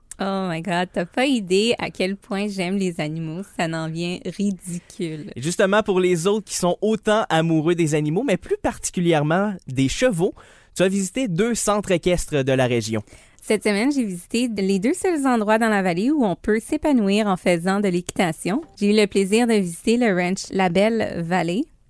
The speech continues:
Speaker 2: Mhm.
Speaker 1: situé au six chemin Martindale à Casabazois, en entrant vers le lac Sainte-Marie, ainsi que le centre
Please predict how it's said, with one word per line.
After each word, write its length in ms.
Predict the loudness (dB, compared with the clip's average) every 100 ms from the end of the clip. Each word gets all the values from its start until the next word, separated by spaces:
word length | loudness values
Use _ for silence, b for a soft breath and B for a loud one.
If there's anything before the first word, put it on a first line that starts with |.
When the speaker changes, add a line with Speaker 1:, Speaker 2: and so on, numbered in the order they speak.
| _
Speaker 2:
Mhm. 240 | -4 -2 -6 -8 -8
Speaker 1:
situé 380 | -6 -4 2 2
au 80 | 2
six 400 | 0 0 0 0
chemin 360 | 0 0 -2 -4
Martindale 800 | -4 0 0 0 0 0 0 -2 -2
à 120 | -4
Casabazois, 680 | 0 0 0 -2 -6 -6 -8 B B B B
en 160 | 2 4
entrant 400 | 4 2 0 2
vers 240 | 2 2
le 100 | 2
lac 160 | 0 -2
Sainte-Marie, 480 | -4 -6 -4 -6 -8 -12 _ _ -2
ainsi 300 | 2 0 0
que 260 | 2 2 2
le 60 |
centre 420 | 2 0 -2 0